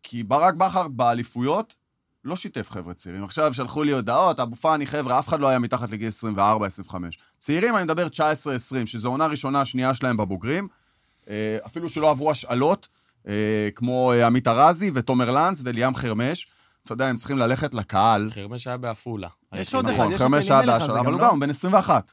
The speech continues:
Speaker 1: ליאם חרמש
Speaker 2: כן.
Speaker 1: בן עשרים ואחת.
Speaker 3: אלימלך גם.
Speaker 2: אלימלך העונה שעברה בהפועל פ-, בהפועל פתח תקווה.
Speaker 1: רועי אלימלך הוא שחקן קצת יותר מוכר, אה, בהשוואה
Speaker 3: אחלה
Speaker 1: לשני,
Speaker 3: שחקן, מגן ימני,
Speaker 1: לשלושת
Speaker 3: נכון?
Speaker 1: אלה.
Speaker 3: אחלה שחקן.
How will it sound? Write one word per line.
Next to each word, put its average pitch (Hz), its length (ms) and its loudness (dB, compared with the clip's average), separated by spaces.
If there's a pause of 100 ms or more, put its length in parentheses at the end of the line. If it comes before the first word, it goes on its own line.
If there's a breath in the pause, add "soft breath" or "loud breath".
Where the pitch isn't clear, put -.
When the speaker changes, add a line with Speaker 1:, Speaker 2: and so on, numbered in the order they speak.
Speaker 1:
ליאם 131 180 -6
חרמש 160 240 -6
Speaker 2:
כן. 160 60 -8
Speaker 1:
בן 160 60 -2
עשרים 147 240 -2
ואחת. 131 140 0
Speaker 3:
אלימלך 190 420 -4
גם. 196 80 -4
Speaker 2:
אלימלך 117 280 -4
העונה 113 200 -8
שעברה 110 280 -6
בהפועל 107 260 -10
פ-, 104 60 -18 (220)
בהפועל 98 280 -14
פתח - 180 -18
תקווה. 90 320 -14 (280)
Speaker 1:
רועי 160 180 2
אלימלך 175 320 0
הוא 147 100 -10
שחקן 147 360 -4
קצת 143 160 -6
יותר 123 240 -4
מוכר, 110 320 2 (520)
אה, 90 160 -6
בהשוואה 104 580 2
Speaker 3:
אחלה 135 100 4
Speaker 1:
לשני, 156 180 0
Speaker 3:
שחקן, 127 300 2
מגן 123 120 -2
ימני, 123 80 2
Speaker 1:
לשלושת 135 300 0
Speaker 3:
נכון? - 120 0
Speaker 1:
אלה. 98 160 -2 (200)
Speaker 3:
אחלה 170 200 -8
שחקן. 165 300 -14